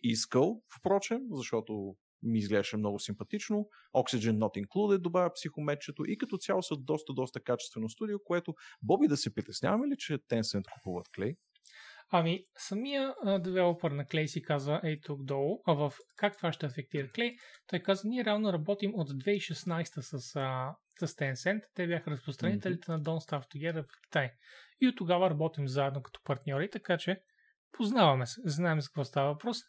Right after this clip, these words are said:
Speaker 2: Те са, а, все пак от, а, от Клей са премислили това нещо, защото ако не го бяха премислили, човека просто си стяга куфър, нали, знаеш ли, чао. Сега след като са му дали някакви кинти от, а, Tencent за това,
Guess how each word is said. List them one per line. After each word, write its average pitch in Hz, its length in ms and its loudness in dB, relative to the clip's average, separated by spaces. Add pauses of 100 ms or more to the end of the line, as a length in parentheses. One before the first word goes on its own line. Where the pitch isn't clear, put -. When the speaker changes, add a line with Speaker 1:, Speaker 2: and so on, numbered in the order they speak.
(160)
Speaker 2:
Те 196 140 0
са, 185 160 0 (360)
а, 151 280 0 (340)
все 170 240 0
пак 165 200 2 (100)
от, 160 260 -4
а, 185 60 2
от 170 320 -4
Клей 175 200 2
са 156 180 -4
премислили 143 600 0
това 135 200 0
нещо, 139 380 -4 (520)
защото 160 260 -2
ако 160 120 -2
не 160 80 2
го 156 60 4
бяха 135 200 2
премислили, 190 520 0 (300)
човека 165 300 -2
просто 170 240 -2
си 165 100 -12
стяга 160 340 2
куфър, 151 260 -2
нали, 147 240 0
знаеш 135 360 -2
ли, 165 80 0 (420)
чао. 135 280 4 (420)
Сега 139 240 0
след 127 240 -4
като 131 260 -4
са 139 140 -6
му 131 120 -2
дали 131 240 0
някакви 127 320 -4
кинти 139 360 -4
от, 135 160 -6
а, 135 140 -2
Tencent 135 420 -4
за 135 160 -8
това, 135 300 -4